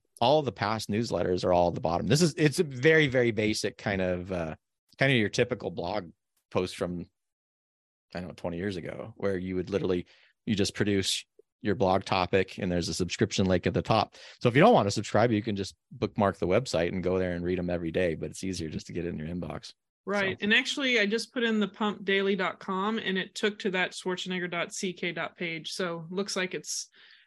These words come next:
Speaker 2: uh, not masked, the web, for those of you that understand the masking on a website address, but it, both of them will take you to the same place to sign up for the newsletter. But
Speaker 1: Cool.
Speaker 2: um,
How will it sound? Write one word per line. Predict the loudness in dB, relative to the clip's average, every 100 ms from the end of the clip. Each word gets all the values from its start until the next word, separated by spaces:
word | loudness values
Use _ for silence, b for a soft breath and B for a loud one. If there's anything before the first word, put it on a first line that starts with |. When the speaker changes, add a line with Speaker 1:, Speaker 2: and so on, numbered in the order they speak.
| -6
Speaker 2:
uh, | -4 -2
not | -2 -2 0
masked, | 2 2 0 -4 -6 -8 -8
the | -6 -6 -8 -12 _ _
web, | -8 -6 -6
for | -10
those | -8 -10
of | -10
you |
that | -10 -12 -12
understand | -12 -12 -10 -8 -8
the | -10
masking | -6 -6 -6 -10 -12
on | -12
a | -8
website | -8 -6 -4 -4 -4
address, | -6 -4 -4 -6 -8
but | -8 -10 -14 B B B -4
it, | -4 2
both | 4 4
of | 2
them | 0
will | -4
take | -4 -4 -4
you | -8 -8
to | -8 -10
the | -8
same | -8 -8 -10
place | -10 -8 -8
to | -10
sign | -10 -10
up | -12 -14
for | -14
the | -12
newsletter. | -12 -12 -12 -12 -12
But | -14 -14 _ _ b b b b _
Speaker 1:
Cool. | -4 -4 -2
Speaker 2:
um, | -4 -6 -14